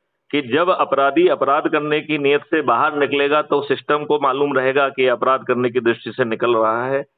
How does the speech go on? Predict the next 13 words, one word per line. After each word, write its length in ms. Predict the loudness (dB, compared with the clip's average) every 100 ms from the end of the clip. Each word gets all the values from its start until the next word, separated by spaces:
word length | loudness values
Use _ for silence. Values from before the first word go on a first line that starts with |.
| _ -4
इस, 120 | -4 -2 -4
इस 180 | -2 0
रास्ते 380 | 2 0 0 0
का 100 | 2
उपयोग 420 | 0 2 2 2
करेगा 480 | 0 0 0 -2 -4 _ _ -2
और 180 | 0 0
इसका 200 | -2 -4
target 460 | 0 -2 0 0
of 180 | 0 0
offense 360 | -2 0 -4 -4
कौन 240 | -4 -2
होगा। 320 | -2 -6 -10